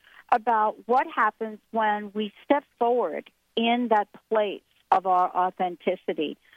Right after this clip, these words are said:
And what does that mean? Before we get to that conversation, I know that Mister Benny has got somebody waiting on the phone lines that would love to connect. So let's go to the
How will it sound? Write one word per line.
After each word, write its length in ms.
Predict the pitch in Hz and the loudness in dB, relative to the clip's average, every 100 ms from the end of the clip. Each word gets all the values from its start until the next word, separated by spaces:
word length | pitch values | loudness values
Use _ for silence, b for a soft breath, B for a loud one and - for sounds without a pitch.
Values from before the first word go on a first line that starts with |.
| b | b
And 160 | 202 190 | -2 2
what 180 | 190 196 | 0 2
does 160 | 196 - | -4 -2
that 180 | 175 165 | -2 0
mean? 380 | 175 180 160 156 | -2 0 0 0
Before 400 | 202 - 311 330 | -4 0 0 0
we 140 | 277 | 0
get 200 | 220 214 | 0 0
to 80 | 220 | 0
that 180 | 185 - | -2 0
conversation, 680 | 190 175 175 196 185 - 185 | -2 -4 -4 -4 -2 -2 -2
I 100 | 180 | 0
know 340 | 190 214 208 | 2 0 0
that 200 | 190 175 | 0 0
Mister 260 | 208 226 220 | -2 -6 -2
Benny 280 | 196 208 185 | -2 -2 -4
has 100 | 175 | -2
got 160 | 185 165 _ | -4 -4 _
somebody 260 | 302 294 240 | 0 0 -2
waiting 300 | 208 190 185 | -2 -2 -2
on 80 | 165 | -4
the 80 | 165 | -2
phone 220 | 190 175 170 | -2 0 0
lines 240 | 156 160 | -2 -2
that 120 | - | -4
would 100 | 160 | -4
love 480 | 165 180 208 208 196 - | -2 2 4 2 -2 -10
to 80 | 160 | -10
connect. 360 | 180 147 143 - _ _ B B B B - | -6 -4 -4 -6 _ _ B B B B 0
So 80 | 254 | 2
let's 180 | 294 - | 2 0
go 100 | 320 | -2
to 80 | |
the 80 | 285 | 0